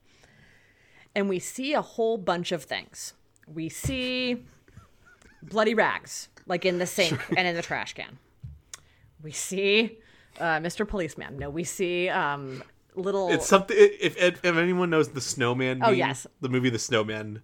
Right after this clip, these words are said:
Speaker 1: Mister Policeman,
Speaker 2: It,
Speaker 1: you
Speaker 2: it's
Speaker 1: could have saved her. I gave you all the clues.
Speaker 2: Give you all the clues. There's a. <sighs> Well, what, you sent the
Speaker 1: Le-,
Speaker 2: picture, but
Speaker 1: they're
Speaker 2: it's basically
Speaker 1: letter
Speaker 2: like
Speaker 1: magnets. There, there, there's, there's those letter magnets that you can, like, rearrange on a fridge,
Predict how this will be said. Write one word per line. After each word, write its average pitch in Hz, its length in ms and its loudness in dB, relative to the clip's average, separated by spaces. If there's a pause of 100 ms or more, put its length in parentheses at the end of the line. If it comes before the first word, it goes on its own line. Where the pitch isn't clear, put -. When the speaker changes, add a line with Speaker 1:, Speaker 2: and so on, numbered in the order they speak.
(120)
Speaker 1:
Mister 185 260 -4
Policeman, 185 440 0
Speaker 2:
It, 175 40 -2
Speaker 1:
you 170 60 2
Speaker 2:
it's 170 100 -2
Speaker 1:
could 185 120 2
have 180 120 0
saved 160 300 -2
her. 160 120 0
I 151 120 0
gave 151 180 -4
you 156 120 -4
all 143 120 -4
the 160 80 -6
clues. 139 220 -6
Speaker 2:
Give 110 80 -4
you 113 80 2
all 113 80 4
the 107 100 0
clues. 113 400 0
There's 131 280 6
a. 120 320 4
<sighs> - 40 -20 (1300)
Well, 147 200 2 (120)
what, 196 120 6
you 165 80 -4
sent 233 200 2
the - 60 0
Speaker 1:
Le-, 240 100 0
Speaker 2:
picture, 311 220 8
but - 60 4
Speaker 1:
they're 285 80 10
Speaker 2:
it's 311 60 4
basically 302 280 8
Speaker 1:
letter 220 120 6
Speaker 2:
like - 100 0
Speaker 1:
magnets. - 260 -10
There, 240 160 0
there, 233 160 0
there's, 240 220 0
there's 226 240 0
those 208 240 -4
letter 240 260 -2
magnets 185 460 -2
that 170 80 -8
you 147 40 -8
can, 175 100 -6
like, 160 140 -8
rearrange 160 460 -4
on 151 80 -4
a 151 40 -8
fridge, 120 540 -8